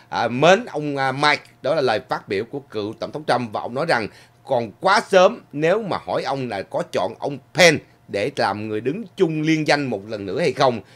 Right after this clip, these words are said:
Lời phát biểu này được đưa ra sau khi đã có một số tin đồn cho rằng cựu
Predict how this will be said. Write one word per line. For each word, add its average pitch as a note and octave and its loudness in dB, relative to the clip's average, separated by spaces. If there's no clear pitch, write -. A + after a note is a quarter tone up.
Lời D#3+ 6
phát G3 -2
biểu D3+ -2
này E3+ -2
được B2+ -6
đưa D#3 -4
ra D3 2
sau E3+ -2
khi E3+ 2
đã G2+ -6
có - -10
một C#3+ -12
số D#3+ 0
tin D#3 -4
đồn G#2+ -2
cho C#3+ 2
rằng A#2 2
cựu C3+ 6